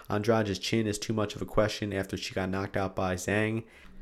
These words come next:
In Andrade's first fight at one twenty-five, she was able to defeat Katlyn Chookagian. She didn't look great in that fight. She looked a little off balance in the clinch,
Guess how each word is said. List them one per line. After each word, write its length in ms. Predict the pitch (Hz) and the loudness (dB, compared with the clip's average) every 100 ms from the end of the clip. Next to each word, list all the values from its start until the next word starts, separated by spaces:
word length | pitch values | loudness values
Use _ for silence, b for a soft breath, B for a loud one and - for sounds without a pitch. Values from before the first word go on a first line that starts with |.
| B B B | B B B
In 140 | 117 156 | 4 4
Andrade's 500 | 147 131 156 151 - | 6 6 4 4 2
first 260 | 131 131 | 4 4
fight 160 | 143 127 | 8 8
at 80 | 107 | 8
one 140 | 113 | 4
twenty-five, 640 | - 117 104 117 123 104 92 | 2 0 2 4 4 4 2
she 160 | - | 0
was 160 | 113 104 | 2 6
able 220 | 113 117 | 6 6
to 100 | 113 | 4
defeat 440 | 101 - 113 - - | 2 0 -2 -4 -8
Katlyn 300 | - - 110 | -2 0 0
Chookagian. 760 | - 98 113 120 120 117 117 B B B | -2 2 6 6 6 4 2 B B B
She 200 | - 135 | -2 2
didn't 180 | 175 | 4
look 140 | 190 143 | 4 4
great 240 | 135 143 | 4 4
in 60 | 156 | 2
that 180 | 147 135 | 0 2
fight. 280 | 139 139 | 4 4
She 140 | 131 117 | 2 4
looked 180 | 127 131 | 4 4
a 60 | |
little 260 | 123 123 120 | 4 6 6
off 220 | 117 117 - | 6 4 4
balance 320 | 117 117 113 | 2 2 0
in 60 | |
the 40 | 101 | -4
clinch, 540 | - 117 113 113 - | -2 2 4 2 -2